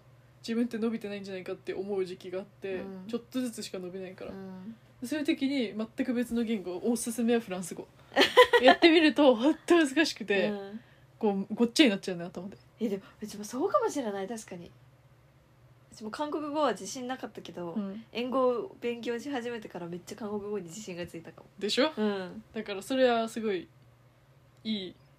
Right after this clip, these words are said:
Speaker 2: うん。
Speaker 1: 手段、一つの。
Speaker 2: うん。
Speaker 1: あんまり聞いたことないけど。
Speaker 2: うん。でも確かにそうかも。
Speaker 1: うん。だからその、え-、フランス語とに-、似てるというか、アルファベットを使ってるから、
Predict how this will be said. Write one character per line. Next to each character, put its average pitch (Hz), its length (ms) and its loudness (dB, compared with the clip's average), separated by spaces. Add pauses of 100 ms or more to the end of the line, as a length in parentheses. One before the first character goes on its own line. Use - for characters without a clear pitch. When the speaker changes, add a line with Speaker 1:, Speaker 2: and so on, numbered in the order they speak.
(380)
Speaker 2:
う 208 40 -10
ん。 196 220 -8
Speaker 1:
手 190 180 -2
段、 - 140 -6 (140)
一 - 180 -10
つ 196 100 -10
の。 196 80 -8
Speaker 2:
う 190 60 -8
ん。 180 300 -14
Speaker 1:
あ 220 80 -2
ん 247 80 0
ま 240 80 6
り 233 360 -2
聞 240 160 -4
い - 20 -6
た 208 100 -2
こ 202 80 -6
と 202 80 -10
な 180 80 -10
い 175 60 -14
け 185 80 -12
ど。 196 80 -12 (680)
Speaker 2:
う 202 40 -12
ん。 196 600 -10 (840)
で 214 40 -12
も 190 60 -12
確 240 220 -12
か 247 60 -8
に 196 120 -10
そ 214 140 -12
う 214 40 -12
か 208 120 -10
も。 165 100 -14 (640)
Speaker 1:
う - 20 -8
ん。 202 240 -14
だ 226 80 -12
か 220 80 -6
ら - 20 -8
そ 214 120 -10
の、 196 160 -10
え-、 285 300 0 (320)
フ 247 120 -2
ラ 269 60 4
ン 269 60 2
ス 262 120 -4
語 262 100 0
と 220 100 -6
に-、 202 200 -6 (100)
似 220 200 -2
て 320 120 4
る 311 120 0
と 208 60 -4
い - 20 -6
う - 20 -8
か、 - 120 -4
ア 202 40 0
ル 240 80 0
フ 233 80 -2
ァ 262 40 2
ベ 247 80 -4
ッ - 20 -4
ト 185 100 -12
を - 20 -16
使 - 160 -14
っ 190 40 -10
て - 100 -12
る 196 80 -10
か 285 100 -10
ら、 175 220 -6